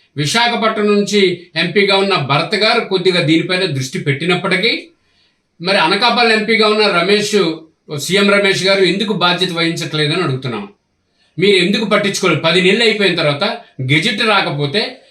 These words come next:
ఈ జోన్, కొత్త జోన్ ఎందుకు డెవలప్ అవుద్ది? మీరు రైల్వే జోన్ కోసం చెప్పి ఒక జీఎం వేశారు.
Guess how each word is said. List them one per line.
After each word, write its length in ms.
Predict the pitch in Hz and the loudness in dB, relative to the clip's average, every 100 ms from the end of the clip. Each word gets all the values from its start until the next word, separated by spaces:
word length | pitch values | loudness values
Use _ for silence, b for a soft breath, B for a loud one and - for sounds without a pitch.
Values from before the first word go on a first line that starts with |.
| B | B
ఈ 300 | 202 214 160 | 0 0 0
జోన్, 300 | 131 208 254 | 0 0 0
కొత్త 220 | 185 - 220 | -2 -2 0
జోన్ 220 | 202 240 | 0 0
ఎందుకు 260 | 190 202 | 0 -2
డెవలప్ 420 | 196 175 175 160 147 | -2 0 0 -2 -2
అవుద్ది? 560 | 135 120 151 127 - - _ b b b | -2 0 0 0 -4 -16 _ b b b
మీరు 260 | 147 214 233 | 0 2 4
రైల్వే 340 | 175 208 240 | 2 2 2
జోన్ 200 | 220 226 | 2 2
కోసం 260 | 214 208 208 | 2 2 2
చెప్పి 260 | 196 196 220 | 0 0 -2
ఒక 100 | 175 | -2
జీఎం 320 | 165 226 233 | 0 2 2
వేశారు. 400 | 190 139 120 | 2 0 -6